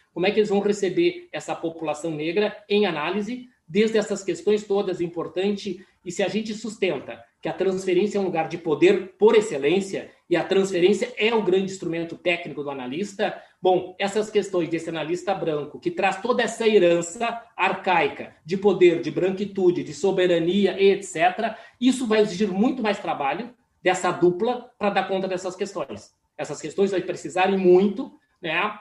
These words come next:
Por isso que cada vez mais tem se falado e conversado quanto os analistas brancos vão ter que se haver com isso,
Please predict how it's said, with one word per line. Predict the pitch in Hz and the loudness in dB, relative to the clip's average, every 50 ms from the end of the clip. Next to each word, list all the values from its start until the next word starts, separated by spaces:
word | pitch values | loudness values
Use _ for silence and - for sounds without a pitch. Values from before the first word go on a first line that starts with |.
| - _ | -14 _
Por | - 156 | -10 -8
isso | 196 196 - - | -8 -8 -8 -10
que | 196 202 - | -10 -10 -8
cada | - 180 160 156 151 | -8 -6 -4 -4 -2
vez | 151 170 180 175 | -2 -2 -2 -2
mais | 165 165 165 170 165 - | -2 -4 -4 -4 -4 -6
tem | - 160 143 | -10 -12 -10
se | - 170 | -8 -8
falado | - - 151 131 131 143 147 165 180 165 | -6 -4 -4 -4 -2 -2 -2 -2 -2 -4
e | 143 | -6
conversado | - - 156 147 135 139 127 127 - 147 147 156 180 185 214 208 208 - _ _ _ _ _ _ _ | -10 -10 -10 -10 -8 -10 -10 -10 -6 -4 -2 -2 -2 -2 -4 -8 -8 -10 _ _ _ _ _ _ _
quanto | 196 196 202 208 202 208 | 2 2 4 2 2 0
os | 175 | -2
analistas | 190 175 165 156 135 143 139 - 208 214 208 | -2 -2 -2 -4 -4 -6 -4 -4 -4 -2 0
brancos | 202 170 156 151 160 165 - - - - - _ _ _ _ - | 0 0 0 0 -2 -6 -8 -12 -12 -14 -16 _ _ _ _ 2
vão | 208 202 | 2 4
ter | 190 190 185 | 4 4 2
que | 185 185 | 0 0
se | - - | -2 0
haver | 170 160 - 147 151 160 - | 0 0 0 -2 -4 -4 0
com | - 214 202 170 | 2 2 4 4
isso, | 165 170 - - - 262 - | 2 0 -2 -4 -8 -10 -10